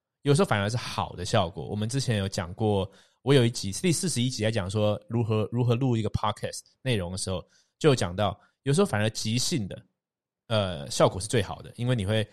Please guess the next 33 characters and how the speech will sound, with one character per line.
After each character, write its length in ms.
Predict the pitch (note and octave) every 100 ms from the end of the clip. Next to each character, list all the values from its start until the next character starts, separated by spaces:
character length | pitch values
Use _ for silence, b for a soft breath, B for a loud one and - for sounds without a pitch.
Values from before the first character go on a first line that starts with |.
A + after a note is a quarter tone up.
| b b b _ _ -
大 120 | C3+
脑 120 | F#2+
会 80 | G#2+
高 180 | C3+ B2+
速 200 | B2+ B2
运 180 | G#2+
转， 180 | F2+ E2 -
然 100 | G2+
后 160 | G2+ A#2
去 180 | G2+ A2+
想 240 | - G2+
到 140 | G#2+ A2+
很 160 | F#2
多 160 | F2+ G#2+
本 160 | F#2
来 100 | F2+ F#2
准 280 | - G#2
备 160 | F#2+ B2+
的 80 | G2+
时 100 | -
候 160 | G2+ F#2+
没 100 | G#2+
有 100 | A2
准 200 | - F2
备 140 | G#2+
到 160 | G2+ F#2+
的 60 | F2+ -
东 220 | G#2+ G2
西， 360 | A2+ - F#2+ - _ _ -
这 100 | C3
是 140 | A2
一 120 | A2
个。 160 | G2+